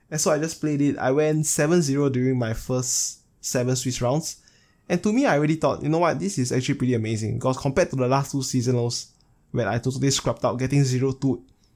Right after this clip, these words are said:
in both seasonals, I would say that in the past two seasonals,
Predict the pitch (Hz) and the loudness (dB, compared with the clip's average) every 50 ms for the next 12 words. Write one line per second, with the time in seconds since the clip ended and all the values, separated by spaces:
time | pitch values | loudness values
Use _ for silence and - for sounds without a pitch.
0 | _ _ _ _ - - 139 127 127 117 117 139 143 143 143 143 - - - - | _ _ _ _ -10 -4 0 0 0 0 0 0 0 0 0 -2 -6 -10 -12 -14
1 | - _ _ _ _ _ _ _ _ _ _ _ _ - - - 139 131 120 127 | -20 _ _ _ _ _ _ _ _ _ _ _ _ -10 -6 -2 -2 -2 0 0
2 | 131 120 117 120 - - - - - _ _ _ _ _ _ _ _ - 147 156 | 0 0 0 -2 -4 -6 -8 -12 -20 _ _ _ _ _ _ _ _ -2 -2 0
3 | 160 - 226 202 156 131 113 - - _ - 151 147 139 139 131 - 180 190 185 | 2 2 2 2 2 2 0 -2 -8 _ -4 0 2 2 2 0 0 -2 -2 -2
4 | - 185 180 170 - 139 127 127 135 135 131 127 127 127 - - - | 0 0 0 0 0 -2 -2 0 0 2 2 2 2 0 -2 -4 -8